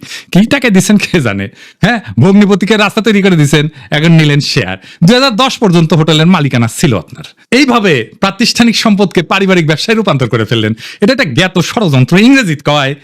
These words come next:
ক্রিমিনাল কনস্পিরেসি। ইংরেজিত যেহেতু কইছে, ঠিকই কইছে। হ্যাঁ,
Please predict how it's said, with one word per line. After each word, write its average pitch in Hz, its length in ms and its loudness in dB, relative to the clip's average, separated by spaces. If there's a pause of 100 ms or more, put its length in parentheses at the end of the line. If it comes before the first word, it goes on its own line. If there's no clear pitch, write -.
(160)
ক্রিমিনাল 190 420 2
কনস্পিরেসি। 131 640 -2 (340)
ইংরেজিত 233 360 4
যেহেতু 165 280 0
কইছে, 160 420 -2
ঠিকই 240 500 -2
কইছে। 117 440 -4 (260)
হ্যাঁ, 151 260 0